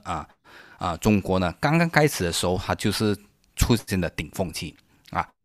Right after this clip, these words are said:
然后慢慢的衰退，然后慢慢的衰落，就是这样子的局面啊。所以呢，我们，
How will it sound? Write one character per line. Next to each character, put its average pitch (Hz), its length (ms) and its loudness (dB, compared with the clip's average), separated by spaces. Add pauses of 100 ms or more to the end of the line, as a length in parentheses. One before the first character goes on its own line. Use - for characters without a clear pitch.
(360)
然 90 140 2
后 104 100 4
慢 110 160 6
慢 104 180 4
的 87 120 0
衰 85 320 0
退， 92 480 2
然 85 120 0
后 87 80 2
慢 92 220 2
慢 92 100 0
的 85 60 -6
衰 82 360 -4
落， 90 280 0
就 98 140 -4
是 92 100 -6
这 92 100 -4
样 87 100 -8
子 - 140 -16
的 - 60 -14
局 - 180 -18
面 87 180 -10 (420)
啊。 87 160 -6 (220)
所 135 180 2
以 143 140 6
呢， 98 160 4
我 87 160 0
们， 98 320 -2